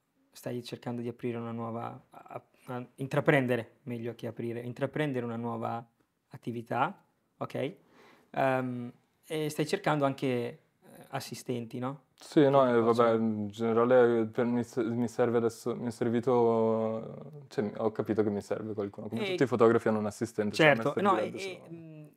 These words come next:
Speaker 2: un po' più
Speaker 1: anche chi
Speaker 2: nerd.
Speaker 1: avesse la
Speaker 2: Su
Speaker 1: passione,
Speaker 2: certe cose.
Speaker 1: ehm, sul tema della, della civiltà delle macchine, la spiritualità nella civiltà delle macchine, no?
Speaker 2: Mm.
Speaker 1: Che prende un po' le tue passioni, i tuoi interessi, le tue visioni del mondo.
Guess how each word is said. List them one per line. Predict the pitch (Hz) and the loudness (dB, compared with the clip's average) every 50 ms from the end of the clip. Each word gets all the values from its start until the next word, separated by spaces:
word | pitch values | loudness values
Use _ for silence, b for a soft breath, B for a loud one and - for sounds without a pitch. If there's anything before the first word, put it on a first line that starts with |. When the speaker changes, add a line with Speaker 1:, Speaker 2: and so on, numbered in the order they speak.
| _ _ | _ _
Speaker 2:
un | - 127 120 | -10 -2 0
po' | - 160 | 2 2
più | 175 151 135 | 2 0 0
Speaker 1:
anche | 131 | 0
chi | 123 | 0
Speaker 2:
nerd. | 117 113 190 | 0 2 2
Speaker 1:
avesse | 180 175 175 156 151 - - 151 143 135 135 131 | 2 2 2 0 -2 -4 -4 -4 -2 -2 0 0
la | 139 139 | 0 -2
Speaker 2:
Su | - | -2
Speaker 1:
passione, | - 156 - - - 156 143 139 135 143 151 170 | -4 -8 -10 -6 -4 0 0 2 2 0 0 0
Speaker 2:
certe | 127 117 113 127 | -2 -2 -2 -2
cose. | 117 123 117 127 - _ _ _ _ | -4 -4 -4 -6 -10 _ _ _ _
Speaker 1:
ehm, | - 139 131 131 127 131 131 131 131 131 - - _ | -6 -6 -4 -4 -6 -8 -10 -14 -14 -16 -18 -20 _
sul | - - - 147 135 | -20 -18 -16 -16 -8
tema | - 151 143 143 139 | -4 -4 -4 -2 -4
della, | 131 131 127 127 123 123 120 123 | -4 -4 -4 -4 -4 -4 -6 -6
della | 127 131 135 135 | -4 -4 -4 -4
civiltà | - - 143 139 135 - 156 143 | -4 -6 -6 -6 -4 -2 0 0
delle | 135 131 139 139 | 0 0 0 0
macchine, | 139 139 135 131 - - 139 135 135 131 | 0 -2 -2 -4 -8 -10 -6 -4 -4 -2
la | 131 131 | -4 -4
spiritualità | 127 - - 160 147 143 143 139 131 135 131 - 131 | -6 -6 -4 -4 -4 -4 -4 -4 -4 -4 -2 -4 -4
nella | 123 120 117 117 | -4 -4 -6 -10
civiltà | - - 123 117 113 113 - 120 | -10 -10 -10 -10 -10 -8 -8 -8
delle | 117 117 113 113 113 | -6 -6 -6 -6 -8
macchine, | 113 110 113 - _ - - 120 117 | -8 -10 -14 -16 _ -18 -16 -14 -12
no? | 117 117 127 135 | -10 -10 -6 -2
Speaker 2:
Mm. | 135 127 117 113 113 110 B B B | 0 0 0 0 -4 -8 B B B
Speaker 1:
Che | - - 151 - - - _ _ _ _ | -2 -2 -2 -2 -2 -8 _ _ _ _
prende | - 175 180 170 151 143 | 2 2 4 4 4 2
un | 139 139 135 | 0 0 2
po' | - 139 139 135 131 131 - | 6 8 8 8 8 6 2
le | 131 135 131 | 0 0 0
tue | - 135 135 127 127 123 120 120 123 - | 0 2 2 4 4 4 2 0 -2 -4
passioni, | - 127 - - - 131 131 131 123 123 | -6 -6 -6 -4 0 2 2 2 2 0
i | |
tuoi | - - 123 | -2 -4 -4
interessi, | 120 117 - 127 127 131 131 127 120 - - - | -4 -4 -2 0 2 2 2 0 -2 -4 -6 -6
le | 127 123 | -4 -4
tue | 135 123 | -4 -4
visioni | 120 123 120 123 123 123 | -4 -4 -4 -4 -4 -2
del | 120 123 120 | -4 -4 -4
mondo. | 120 123 123 120 120 123 120 123 120 123 - | -2 -4 -4 -4 -4 -4 -4 -6 -6 -6 -10